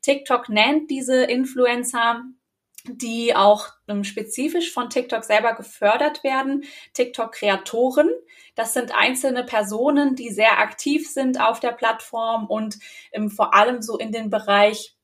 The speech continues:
Lernen mit TikTok gehen. Da gibt es zum Beispiel, ähm, bekannte Persönlichkeiten wie Fabian Walter, der auf TikTok bekannt ist als Steuerfabi. Das ist sein TikTok-Name.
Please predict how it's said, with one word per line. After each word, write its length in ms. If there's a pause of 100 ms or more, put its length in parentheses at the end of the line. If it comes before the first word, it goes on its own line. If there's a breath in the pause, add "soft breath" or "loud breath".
(180)
Lernen 680
mit 180
TikTok 540
gehen. 440 (380 loud breath)
Da 120
gibt 260
es 180
zum 180
Beispiel, 720
ähm, 360
bekannte 460
Persönlichkeiten 1080 (140)
wie 580
Fabian 880
Walter, 580 (480 loud breath)
der 420
auf 480
TikTok 440
bekannt 400
ist 200
als 240
Steuerfabi. 1120 (220 loud breath)
Das 180
ist 160
sein 300
TikTok-Name. 880